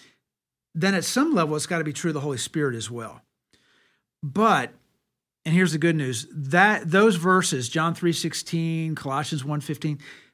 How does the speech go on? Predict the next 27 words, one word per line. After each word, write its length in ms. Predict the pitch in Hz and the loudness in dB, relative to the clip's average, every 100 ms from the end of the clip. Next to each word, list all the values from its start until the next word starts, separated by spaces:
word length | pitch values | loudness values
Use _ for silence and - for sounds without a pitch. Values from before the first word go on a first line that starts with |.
| _ | _
they 240 | 147 202 | 0 2
do 100 | 254 277 | 4 4
not 320 | 247 220 208 | 4 2 -2
require 880 | 170 160 - - 170 190 208 185 160 | -4 -2 -4 -2 2 4 4 2 0
us 320 | 131 135 135 | -2 -4 -6
to 160 | - 170 | -6 -8
believe 800 | 135 156 147 156 185 180 156 135 | -2 -2 0 0 2 2 0 0
this 240 | 147 120 - _ | -4 -6 -12 _
Arian 720 | 156 170 170 156 139 131 123 _ _ | -4 -2 -2 -4 -6 -8 -12 _ _
position. 540 | 143 120 131 - 87 - _ _ _ _ _ _ _ _ _ _ - _ _ _ _ _ _ _ _ | -10 -6 -6 -8 -10 -16 _ _ _ _ _ _ _ _ _ _ -20 _ _ _ _ _ _ _ _
So 200 | - 180 | 0 2
saying 400 | - 233 262 269 | 2 2 4 2
that 100 | 196 | 0
Jesus 480 | - 202 208 196 185 | 2 2 2 0 -4
is 140 | 175 | -4
the 80 | 160 | -4
firstborn 440 | - 175 180 170 | -2 -2 -2 -4
of 100 | 156 | -2
our 120 | 160 156 | -2 -2
creation, 640 | - 139 165 175 - 127 | -4 -2 -2 -2 -4 -6
it's 160 | 131 - | -6 -8
better 460 | - 202 233 269 | -4 0 2 4
understood 520 | 233 180 135 - 185 156 | 4 2 0 0 0 2
to 80 | |
mean 480 | 147 151 170 139 139 | -2 0 0 -2 -2
that 200 | 139 135 | -4 -8
Jesus 640 | 135 165 208 214 165 139 | -4 0 2 2 -2 -4